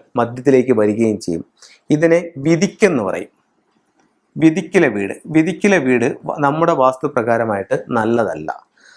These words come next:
അതിൽ നല്ലതല്ല എന്ന് പറയുന്ന ഒരു മൂന്നാല് കാരണങ്ങളെന്ന് പറയുന്നത് ഈ കിഴക്ക് പടിഞ്ഞാറുന്നാണ് ഒരു, പിന്നെ, സൂത്രം കടന്നു പോകുന്നത്, ബ്രഹ്മസൂത്രം കടന്നു പോകുന്നത്. ഈ വീടിൻ്റെ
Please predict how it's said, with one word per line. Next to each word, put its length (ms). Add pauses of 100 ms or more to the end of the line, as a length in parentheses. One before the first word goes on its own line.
(200)
അതിൽ 200 (320)
നല്ലതല്ല 540
എന്ന് 160
പറയുന്ന 320
ഒരു 120
മൂന്നാല് 320 (100)
കാരണങ്ങളെന്ന് 500
പറയുന്നത് 380 (580)
ഈ 20 (260)
കിഴക്ക് 380 (100)
പടിഞ്ഞാറുന്നാണ് 840 (180)
ഒരു, 140 (440)
പിന്നെ, 300 (580)
സൂത്രം 380 (160)
കടന്നു 320
പോകുന്നത്, 340 (360)
ബ്രഹ്മസൂത്രം 640
കടന്നു 280
പോകുന്നത്. 300 (100)
ഈ 20 (120)
വീടിൻ്റെ 260